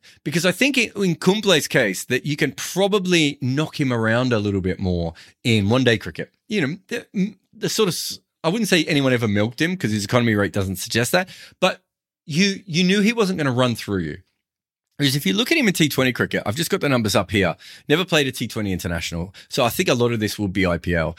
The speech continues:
Fifty-four games, fifty-seven wickets, so almost a wicket every game, or just over a wicket every game.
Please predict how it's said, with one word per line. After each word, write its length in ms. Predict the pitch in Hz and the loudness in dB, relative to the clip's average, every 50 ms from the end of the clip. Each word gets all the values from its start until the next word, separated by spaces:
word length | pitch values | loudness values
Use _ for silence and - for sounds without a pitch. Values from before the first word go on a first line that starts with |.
| - - - _ | -16 -20 -20 _
Fifty-four 640 | _ - - 208 214 - - 233 - - 175 139 117 | _ 2 2 2 2 2 -4 -4 0 2 2 2 2
games, 580 | 95 110 98 92 85 82 85 98 107 - - - - | 2 0 0 0 -2 -4 -6 -6 -6 -8 -10 -10 -2
fifty-seven 640 | - 170 165 - 196 170 - - 147 131 120 101 | -2 -2 -2 0 -4 -4 -2 -2 -2 -2 -2 -4
wickets, 480 | 90 82 - - 85 82 - - - - - | -4 -4 -6 -6 -8 -8 -6 -8 -10 -8 -6
so 160 | - - 120 | -4 -2 0
almost 280 | 117 139 185 185 185 117 | 0 2 0 0 0 0
a 20 | |
wicket 320 | 101 107 113 - 110 - | -2 -2 0 -2 -2 -2
every 280 | - 104 90 87 90 85 | 0 -2 0 0 -4 -2
game, 260 | 87 90 78 90 - - | -2 -2 -4 -4 -4 0
or 140 | 101 98 | 0 2
just 200 | 92 151 - - | 2 2 2 4
over 180 | 143 123 110 110 | 2 0 2 0
a 40 | 95 | -2
wicket 240 | 95 92 - 95 87 | -2 -2 -2 -4 -4
every 160 | 80 85 78 | -2 -4 -6
game. 300 | 78 82 80 80 80 | -4 -4 -4 -4 -6